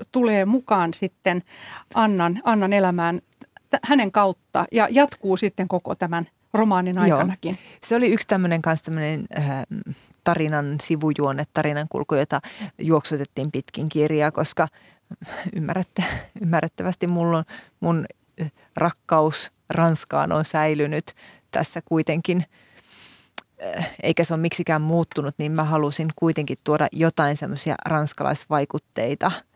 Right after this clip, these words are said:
Speaker 2: tähän niinku kirjaan, vaikka niitä ei välttämättä todennäköisesti ei ollutkaan Anna elämässä oikeasti. Mutta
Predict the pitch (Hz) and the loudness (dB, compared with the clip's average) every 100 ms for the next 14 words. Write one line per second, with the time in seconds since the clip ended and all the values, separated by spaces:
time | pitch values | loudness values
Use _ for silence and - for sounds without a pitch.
0 | _ _ _ _ - 151 131 131 113 - | _ _ _ _ -8 -4 -4 -6 -6 -8
1 | - 160 147 117 131 127 175 - - - | 0 0 0 0 2 2 -2 -8 -12 -8
2 | 156 - 131 120 - 151 - - 131 - | -6 -6 -8 -6 -6 -6 -8 -8 -4 -4
3 | - - - - 180 - _ _ - - | -6 -6 -6 -4 -6 -6 _ _ -14 -10
4 | 67 - - 160 170 160 - - 165 - | -8 -8 -6 -6 -6 -4 -2 -2 -4 -6
5 | - - 71 71 - 208 202 220 - - | -6 -4 -4 -4 -4 -4 -4 -2 -2 -4
6 | - - - - - _ _ _ 196 190 | -6 -6 -6 -10 -16 _ _ _ -4 0
7 | 196 | -2